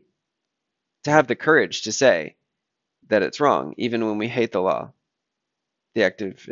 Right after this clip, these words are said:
the, w-, even when we hate the law, the activist judges are rejecting. It's critical. So, um, I'm gonna wrap up, but this is my first podcast, and I hope you enjoyed it.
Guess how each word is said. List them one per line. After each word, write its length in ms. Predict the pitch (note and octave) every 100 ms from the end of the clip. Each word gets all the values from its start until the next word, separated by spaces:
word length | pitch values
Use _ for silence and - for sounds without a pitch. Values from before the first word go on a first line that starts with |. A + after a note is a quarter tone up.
| -
the, 220 | - D2 - _
w-, 200 | - A2+ -
even 220 | B2+ C3+
when 100 | A#2+
we 80 | A2+
hate 220 | B2 A2+
the 100 | G#2
law, 180 | F#2+ F#2+
the 120 | F#2
activist 500 | D#2 G#2 G2 G2+ -
judges 380 | E2 E2 F#2 F2
are 60 |
rejecting. 540 | D#2 D2+ A2 - - B2 _ _ _ _
It's 100 | A#2+
critical. 400 | - C#3+ - - _ _ _ _ _ _ _ _ _ _ _ _ _ _ _ _ _ _ _ _ _ _ _ _ - _ _ _ _ _ _ _
So, 280 | - A3+ B2+
um, 280 | C#3 D3+ B2+
I'm 120 | A2+
gonna 120 | A3
wrap 280 | D3+ C3+ C3
up, 260 | D#3+ B2+ -
but 260 | B2+ G#2+ _ _ _ _ _ _ -
this 180 | D3+
is 60 | A#3
my 120 | A3
first 200 | E3 D#3
podcast, 520 | - C3+ D3 C3+ A#2
and 80 | A#2
I 20 |
hope 140 | C3 C3
you 80 | A#2
enjoyed 320 | G#2 G#2 A2
it. 180 | D#2+